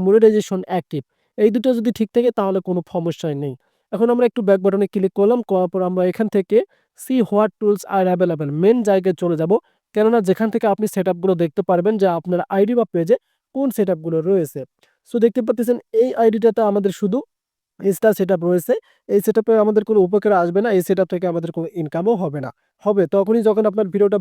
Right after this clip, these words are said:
ভাইরাল হবে বা আপনি দেখা যাচ্ছে আপনার পেজে তিরিশ হাজার, চল্লিশ হাজার ফলোয়ার্স, একশো কে দুইশো K ফলোয়ার্স আছে, কোনো ব্যক্তি যদি আপনাকে এক্সট্রা রিপ করে তাহলে ইনকাম হবে। So এই যে নিচের সেটআপগুলো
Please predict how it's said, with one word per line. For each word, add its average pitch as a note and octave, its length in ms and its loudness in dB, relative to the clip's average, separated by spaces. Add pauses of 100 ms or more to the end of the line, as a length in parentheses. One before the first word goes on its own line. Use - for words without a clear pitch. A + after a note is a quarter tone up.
ভাইরাল F#3 320 0
হবে F#3+ 160 0 (320)
বা F#3+ 60 -2 (100)
আপনি F#3+ 140 0 (260)
দেখা F#3+ 220 4
যাচ্ছে G3 240 -2
আপনার G3 280 -2
পেজে F#3+ 200 4 (520)
তিরিশ G#3+ 200 0
হাজার, G#3 220 2
চল্লিশ G#3 240 4
হাজার G3+ 200 2
ফলোয়ার্স, F#3+ 300 0 (100)
একশো - 220 -6
কে G3+ 140 2
দুইশো G3 200 -4
K - 20 0 (120)
ফলোয়ার্স G#3 300 0
আছে, A3 140 -4 (380)
কোনো A#3+ 220 2
ব্যক্তি A3+ 280 -2
যদি B3+ 180 -4
আপনাকে A3+ 220 -2
এক্সট্রা G#3 300 0
রিপ F#3+ 200 0
করে A3+ 180 2
তাহলে G3+ 220 0 (100)
ইনকাম E3 280 -8
হবে। C3 140 -14 (420)
So - 100 -4
এই B3+ 80 4
যে C4+ 120 2
নিচের B3+ 260 0
সেটআপগুলো A#3+ 360 0